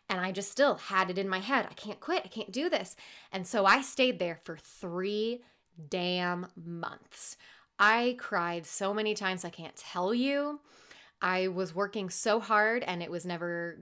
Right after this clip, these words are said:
good enough. And instead of it being like, "Hey, that's not what I want, we'll try this," it was just always like, "You're not good enough." And it was a huge put down pretty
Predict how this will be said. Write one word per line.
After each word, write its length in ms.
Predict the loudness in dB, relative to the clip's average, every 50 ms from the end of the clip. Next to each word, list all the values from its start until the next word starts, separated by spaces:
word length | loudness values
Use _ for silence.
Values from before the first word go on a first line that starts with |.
| -12 -8
good 200 | -4 -4 -2 0
enough. 500 | 2 2 4 4 2 0 -2 -8 -16 -20 -20 -20 -20 -10 -6
And 160 | -4 -2 -2
instead 500 | -2 -4 -4 -6 -6 -4 0 0 2 2
of 140 | 2 0 0
it 140 | -2 -4 -4
being 280 | -4 -2 -2 -2 -4
like, 440 | -4 -4 -4 -4 -6 -8 _ _ -16
"Hey, 220 | -6 -2 0 0
that's 180 | 0 0 0 0
not 100 | 0 2
what 100 | 2 2
I 80 | 2 2
want, 460 | 2 2 2 2 2 2 0 0 -2
we'll 120 | -4 -6
try 280 | -2 0 0 2 2 2
this," 400 | 2 0 0 0 -2 -6 -10 -12 -14 -18 -20 -20 -20 -8 -4
it 120 | -2 -2
was 180 | -2 -2 -4 -4
just 220 | -6 -6 -4 0
always 460 | 2 2 2 2 2 0 0 -2 -2 -2
like, 160 | -2 -2 -4
"You're 540 | -6 -10 -8 -2 0 2 4 4 4 2 2
not 560 | 2 0 2 0 0 -2 -4 -6 -10 -12 -12 -16 _ _ _ _ _ _ _ -8 0
good 220 | 2 4 4 4
enough." 720 | 4 2 2 4 4 4 4 2 0 -4 -10 -18 -18 -20 -20 -20 -20 -20 -20 -20 _ _
And 320 | -2 0 0 0 0 0 0
it 140 | 0 0
was 160 | 0 0 0 -2
a 40 |
huge 320 | -2 -4 -4 -6 -6 -8 -4
put 200 | -4 -4 -2 -2
down 420 | -2 -2 -2 -2 -4 -6 -8 -10 -12
pretty 240 | -10 -6 -4 0 0